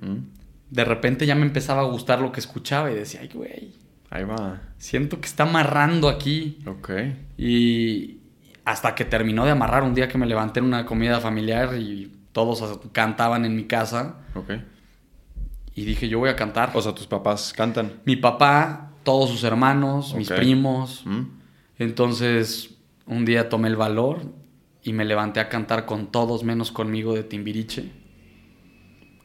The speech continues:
Speaker 1: Clásico.
Speaker 2: Obviamente hoy veo el video y, y es una vergüenza, pero ahí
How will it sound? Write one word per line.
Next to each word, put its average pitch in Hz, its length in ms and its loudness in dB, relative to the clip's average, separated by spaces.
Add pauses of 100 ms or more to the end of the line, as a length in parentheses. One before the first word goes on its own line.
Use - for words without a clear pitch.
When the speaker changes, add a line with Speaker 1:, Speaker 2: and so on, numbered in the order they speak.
Speaker 1:
Clásico. - 600 -2
Speaker 2:
Obviamente 139 460 4
hoy 135 80 6
veo 135 180 8
el 131 80 4
video 123 400 6
y, 113 360 0 (280)
y 110 60 -6 (160)
es 107 220 -4
una 120 140 0
vergüenza, 113 600 2
pero 110 160 -2
ahí 113 280 0